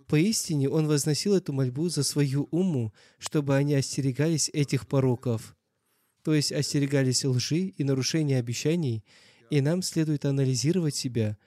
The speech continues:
когда мы произносим эти мольбы, стараемся ли мы остерегаться этих пороков. Одним словом,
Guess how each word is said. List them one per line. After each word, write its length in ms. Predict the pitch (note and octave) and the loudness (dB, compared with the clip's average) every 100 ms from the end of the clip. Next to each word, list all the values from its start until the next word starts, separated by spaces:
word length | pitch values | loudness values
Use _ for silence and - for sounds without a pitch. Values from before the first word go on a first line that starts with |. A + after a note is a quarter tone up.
| _ _ - | _ _ -4
когда 320 | D3 C3+ C3+ | -2 2 2
мы 220 | C3 F#3+ | 2 0
произносим 640 | F#3+ C3+ B2 C#3+ E3 C#3 A#2+ | 2 0 2 0 -2 -4 -2
эти 260 | C#3+ - | -4 -2
мольбы, 520 | C3 A#2+ A2+ C3+ F#3 _ _ _ | -2 0 0 -2 -4 _ _ _
стараемся 580 | - D#3 D#3 G#3+ - D#3 | -4 0 2 0 0 0
ли 140 | C#3 | 2
мы 180 | C3+ C3 | 2 2
остерегаться 720 | B2 - B2+ A#2+ D3+ - C#3 | 0 0 0 2 0 0 0
этих 280 | B2 B2+ - | 0 -2 0
пороков. 640 | C3+ B2+ A2+ A#2+ G#2+ - _ _ _ _ A#2 A2+ B2+ _ _ _ _ | 2 2 0 -2 -4 -6 _ _ _ _ _ _ _ _ _ _ _
Одним 340 | - C#3 C#3+ C#3 | -2 0 2 -2
словом, 420 | - F3 F3 B2 | 0 0 0 -2